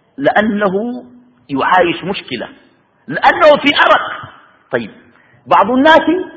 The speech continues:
في حقه خمسين ألف سنة، بعضهم في حقه اليوم مقداره ألف سنة، هكذا. يعني، بمعنى على حسب الناس يطول اليوم ويقصر. عرفت؟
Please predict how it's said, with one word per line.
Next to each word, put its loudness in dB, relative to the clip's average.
في -10
حقه -10
خمسين -6
ألف -8
سنة، -10
بعضهم -4
في -10
حقه -12
اليوم -2
مقداره -4
ألف -16
سنة، -10
هكذا. -4
يعني، 0
بمعنى 4
على 2
حسب 0
الناس 2
يطول -2
اليوم 2
ويقصر. 0
عرفت؟ -2